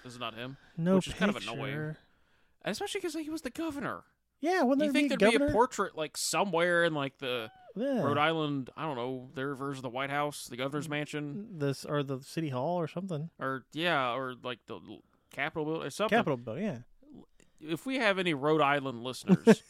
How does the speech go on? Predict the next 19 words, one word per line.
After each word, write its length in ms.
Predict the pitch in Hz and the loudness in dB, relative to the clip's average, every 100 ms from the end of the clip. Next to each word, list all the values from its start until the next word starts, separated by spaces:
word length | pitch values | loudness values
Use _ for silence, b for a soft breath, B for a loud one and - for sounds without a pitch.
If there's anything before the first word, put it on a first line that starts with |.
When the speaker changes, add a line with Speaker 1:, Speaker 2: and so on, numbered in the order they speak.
| - | -18
Speaker 2:
<laughs> 180 | - - | -18 -4
Speaker 1:
make 200 | - 254 | 0 0
your 160 | 254 254 | 2 2
way 500 | 202 190 180 175 175 | 4 6 6 4 2
over 380 | 160 165 160 151 | 2 2 2 -2
to 60 | |
the 40 | 135 | -4
governor's 340 | 156 180 165 | -2 -2 -2
mansion 580 | 165 156 143 151 143 147 | -2 -2 -2 -4 -6 -6
or 180 | - 135 | -6 -8
the, 300 | 127 120 123 - | -8 -10 -10 -10
your, 320 | 135 127 120 | -10 -8 -8
your 200 | 104 123 | -10 -12
state 280 | 120 151 147 | -4 -2 0
capitol 380 | - 147 143 135 | 2 0 2 -4
building 320 | 123 120 120 - b b b b b - | -4 -4 -6 -8 b b b b b -6
and 160 | 143 | -4
just 320 | 151 151 - - | -2 -2 -2 -2
scour. 600 | - 185 147 101 80 | 0 2 2 0 -12